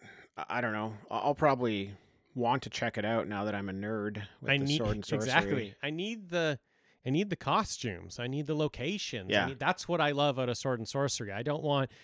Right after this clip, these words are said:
Speaker 2: C G I locations. I
Speaker 1: Right,
Speaker 2: don't want
Speaker 1: right.
Speaker 2: C G I creatures. I need those,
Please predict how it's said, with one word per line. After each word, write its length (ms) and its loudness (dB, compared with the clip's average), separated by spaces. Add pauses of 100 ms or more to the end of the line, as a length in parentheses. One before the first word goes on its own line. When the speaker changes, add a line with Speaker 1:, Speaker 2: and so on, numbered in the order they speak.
Speaker 2:
C 260 -2
G 140 0
I 180 0
locations. 800 -4
I 100 2
Speaker 1:
Right, 220 8
Speaker 2:
don't 60 2
want 180 4
Speaker 1:
right. 140 -2
Speaker 2:
C 160 -2
G 180 2
I 380 4
creatures. 720 -2
I 120 -2
need 420 2
those, 300 0